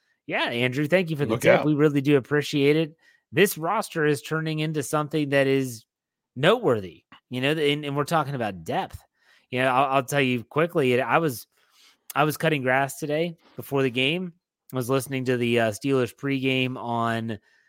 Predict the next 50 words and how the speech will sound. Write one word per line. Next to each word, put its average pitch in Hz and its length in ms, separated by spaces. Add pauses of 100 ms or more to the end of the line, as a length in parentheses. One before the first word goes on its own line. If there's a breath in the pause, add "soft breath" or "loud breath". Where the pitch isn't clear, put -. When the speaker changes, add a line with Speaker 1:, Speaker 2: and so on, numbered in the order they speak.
(180)
Speaker 1:
I, 113 220
I, 127 280
it 131 100
was 113 100
simulcast 113 800
here 117 260
over 110 300
in 107 80
Maryland, 113 420
even 139 340
in 120 160
a, 120 140
on 117 140
a 117 80
local 113 260
station 120 400
that 113 80
I 113 60
can 107 160
pick 117 180
up 104 100
on 110 120
the 104 80
radio. 120 440 (520)
And 131 340 (200)
some 220 260
of 262 100
the 147 80
most 123 260
negative 127 520
beat 143 200
writers, 117 720
you 123 120
know, 120 60
you're 120 160
talking 120 320
about 107 420 (320)
your 117 120
Jer 120 320
Bear, 117 320
Jerry 113 320
Dulac, 110 560
Bob 113 260
Labriola 110 540
can 127 120
be 113 120
very 107 240
negative 107 360
at 101 100
times. 107 420